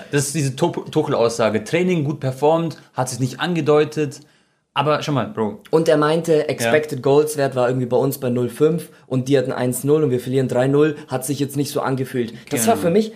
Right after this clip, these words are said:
Speaker 2: Müller hat ja auch komplett was anderes gesagt.
Speaker 1: Ja.
Speaker 2: Ganz ehrlich, Bro, das war für mich ein drei null.
Speaker 1: Schau mal, aus Thomas Tuchels Sicht, da steht jetzt eine Champions League noch vor der Tür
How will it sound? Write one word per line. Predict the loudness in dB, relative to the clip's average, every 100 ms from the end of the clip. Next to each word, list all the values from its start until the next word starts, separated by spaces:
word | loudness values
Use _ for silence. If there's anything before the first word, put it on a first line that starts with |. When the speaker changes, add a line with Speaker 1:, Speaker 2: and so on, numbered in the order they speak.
| 2
Speaker 2:
Müller | 4 4
hat | 2 -2
ja | -2
auch | -2 -6 _
komplett | -2 -2 -2
was | -6 -6
anderes | -6 -6
gesagt. | -6 -8 -6
Speaker 1:
Ja. | -6 -6 -8 -20 _ -12
Speaker 2:
Ganz | -8 -8 -4
ehrlich, | -2 -2 -2
Bro, | 0 0
das | 0 -2
war | 0 2
für | 4
mich | 2 2
ein | -2
drei | -2 4
null. | 4 4 2
Speaker 1:
Schau | 4
mal, | 4 2 -2 -2
aus | 0 2
Thomas | 2 0 0
Tuchels | -2 2 2 2
Sicht, | 0 0 -4 -20 _ _ _ _
da | -2
steht | 0 0
jetzt | 0 2
eine |
Champions | 2 2 2
League | 0
noch | -2 -2
vor | 0
der | 0
Tür | 2 -2 -2